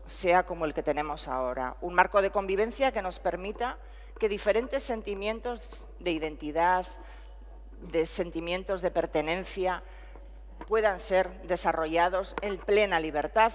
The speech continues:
y, sobre todo, que sea un marco de convivencia que nos garantice derechos, ¿no? Porque a nosotros lo que más nos preocupa es cómo consolidamos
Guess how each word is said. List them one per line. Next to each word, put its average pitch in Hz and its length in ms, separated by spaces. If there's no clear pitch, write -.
y, 202 60
sobre 190 260
todo, 254 240
que 262 80
sea 240 140
un 220 100
marco 226 260
de 220 120
convivencia 220 560
que 208 100
nos 165 160
garantice 151 480
derechos, 151 640
¿no? 127 280
Porque - 220
a 151 40
nosotros 185 400
lo 185 100
que 165 100
más 196 220
nos 175 180
preocupa 175 540
es 190 200
cómo 226 240
consolidamos 190 1000